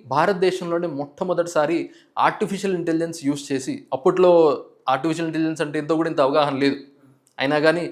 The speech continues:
మేము మొట్టమొదటిసారి దాన్ని బిల్డ్ చేసాము. హైదరాబాద్లో నేనే పర్సనల్గా ఒక వంద మంది డ్రైవర్లతో మాట్లాడి, Uber, ఓలాలో తిరిపే-, ఆ, డ్రైవర్లతో మాట్లాడి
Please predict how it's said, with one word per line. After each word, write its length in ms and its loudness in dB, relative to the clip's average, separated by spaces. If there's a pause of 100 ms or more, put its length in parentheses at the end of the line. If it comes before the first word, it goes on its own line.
(220)
మేము 140 -4
మొట్టమొదటిసారి 680 2
దాన్ని 200 -2
బిల్డ్ 240 -2
చేసాము. 380 -4 (300)
హైదరాబాద్లో 920 4
నేనే 280 2
పర్సనల్గా 480 0
ఒక 120 0
వంద 240 0
మంది 260 -2
డ్రైవర్లతో 560 2
మాట్లాడి, 440 -2 (440)
Uber, 260 4
ఓలాలో 340 6
తిరిపే-, 460 -2
ఆ, 400 -4
డ్రైవర్లతో 440 2
మాట్లాడి 420 -4